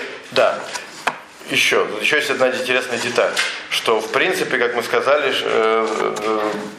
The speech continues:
сын не обязан тратить свои деньги, да, на, э, на выполнение мицвы. Но суд его может обязать. Как он может его обязать, если,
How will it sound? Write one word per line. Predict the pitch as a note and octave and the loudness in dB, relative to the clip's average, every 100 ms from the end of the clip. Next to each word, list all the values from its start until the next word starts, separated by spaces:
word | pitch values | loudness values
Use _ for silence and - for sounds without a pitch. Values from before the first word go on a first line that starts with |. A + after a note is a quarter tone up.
| - - - - | -16 -18 -18 -8
сын | - C3+ B2+ | -2 2 4
не | C3+ | 2
обязан | A#2+ B2 A#2 | 2 0 2
тратить | A2+ A#2 A2+ | 0 0 -2
свои | A2 A#2 A2+ | 0 0 2
деньги, | G2+ F#2 - - - - - - - - - | -2 -2 -6 -8 -16 -14 -8 -2 -2 -2 -10
да, | F#2+ G#2 B2 B2 | 0 4 4 2
на, | B2 A2 | 2 2
э, | A2 | 4
на | G#2+ | 2
выполнение | G#2+ G#2+ G#2+ G#2 G2+ | 0 0 2 2 -2
мицвы. | G2+ G2+ F#2 - - - - - - - | -4 -2 -4 -6 -10 -6 -4 -2 -4 -2
Но | G#2 | 0
суд | - D3 | 2 2
его | C3 | 2
может | B2+ B2 | 2 0
обязать. | B2+ B2 G#2+ G2+ | -2 0 0 0
Как | A#2+ | 0
он | B2+ | 2
может | A#2+ - | 0 2
его | A2 | 0
обязать, | A2 G#2+ C#3+ - | 0 0 0 0
если, | A2 A2+ | -4 -6